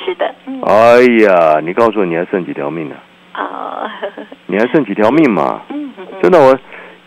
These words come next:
Speaker 2: 一个，一个，一个中广投资人就自己打来，“哎呀，老师，我那时候，对不对，听你节目啊，也听其他的。”二月份那满天喊啊，电子股啊，指数喊一万九、两万的，算，不要讲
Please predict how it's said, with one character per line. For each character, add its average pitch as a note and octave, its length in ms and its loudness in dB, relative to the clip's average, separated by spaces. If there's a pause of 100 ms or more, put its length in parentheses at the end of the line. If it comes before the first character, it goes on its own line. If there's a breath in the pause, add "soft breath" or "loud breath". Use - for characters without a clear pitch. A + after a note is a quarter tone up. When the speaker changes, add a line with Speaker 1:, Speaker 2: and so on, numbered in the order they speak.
Speaker 2:
一 E3 140 4
个， D#3+ 220 6
一 D#3+ 140 6
个， D#3 160 6
一 D#3+ 80 4
个 D3+ 140 4
中 D#3+ 200 4
广 A#2+ 200 4
投 A#2 160 0
资 C3+ 100 4
人 A#2+ 120 4
就 A#2+ 80 2
自 A#2 100 -2
己 A2 80 2
打 F#2 180 2
来 D2 240 0
，“哎 A#2+ 80 -2
呀， C3+ 180 0
老 A#2 260 2
师， A2+ 80 -2
我 A#2 160 2
那 B2 80 0
时 A#2 120 -2
候， A#2 100 4 (200)
对 G#2 180 -4
不 G2+ 60 -4
对， G2 220 -2
听 G#2+ 260 -6
你 F#2 60 -4
节 F2+ 180 -4
目 F#2+ 200 -4
啊， F#2 320 0
也 E2+ 220 -4
听 G2+ 240 -8
其 E2 140 -12
他 E2+ 100 -10 (120)
的。” E2+ 60 -16 (640 loud breath)
二 B2+ 140 4
月 A#2+ 140 6
份 A2 180 2
那 C3 220 -2
满 F#2+ 360 -2
天 D#3 400 2 (340 loud breath)
喊 A#2 360 0
啊， A2+ 220 2
电 C3+ 300 4
子 B2+ 180 -2
股 A2 240 0
啊， F#2 280 4 (1080 soft breath)
指 C3 180 4
数 E3 220 4
喊 A#2+ 220 0
一 B2+ 80 0
万 C#3 220 2
九、 A#2 200 0
两 G#2 220 0
万 A#2+ 200 0
的， F#2 160 -6 (340)
算， D3 220 4 (100)
不 D#3+ 80 4
要 D3+ 140 6
讲 G#2+ 160 0